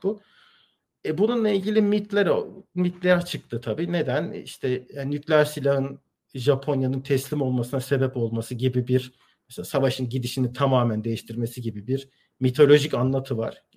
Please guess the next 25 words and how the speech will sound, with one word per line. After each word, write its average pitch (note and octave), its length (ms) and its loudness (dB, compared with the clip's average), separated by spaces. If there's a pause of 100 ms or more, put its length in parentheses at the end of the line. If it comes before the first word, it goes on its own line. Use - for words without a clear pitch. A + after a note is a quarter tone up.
(320)
ki B2 200 -14
gerçek A#2+ 480 -2
değil. A2 140 -10 (560)
Ya B2+ 140 -2
da A#2 60 0
işte A#2+ 300 -6
bu, A#2+ 360 -4
e, G#2+ 160 -2
Stinger B2 360 -2
füzelerinin A#2 800 -2
Afganistan'daki A#2 1080 -6
Rusya, A#2 460 -4
yani F#2 220 -6
Sovyet A#2+ 580 -2
güçlerinin A2+ 800 -4
oradan A2+ 300 -2
çekilmesine A2+ 560 -6
sebep G#2+ 340 -4
olması A2 320 -6
falan - 280 -10
gibi. C3 220 -12 (840)
Burada G#3 380 6
bizde D3+ 380 4
de, C#4+ 240 -4 (180)
ama C#4 340 4